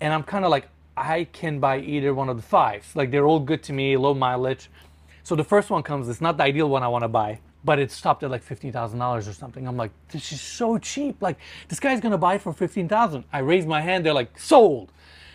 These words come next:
I was like, "Okay, well, at least I secured a van. Things are good."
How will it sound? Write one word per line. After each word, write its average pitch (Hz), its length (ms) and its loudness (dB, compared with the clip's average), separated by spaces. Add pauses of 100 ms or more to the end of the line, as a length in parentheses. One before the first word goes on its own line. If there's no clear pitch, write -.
(320)
I 151 100 8
was 147 80 4
like, 143 160 -4 (140)
"Okay, 185 320 4
well, 143 160 2
at 147 180 0
least 196 200 0
I 147 60 0
secured 139 420 0
a 131 80 2
van. 107 280 -4 (120)
Things 131 200 -4
are 123 80 -2
good." 110 200 -2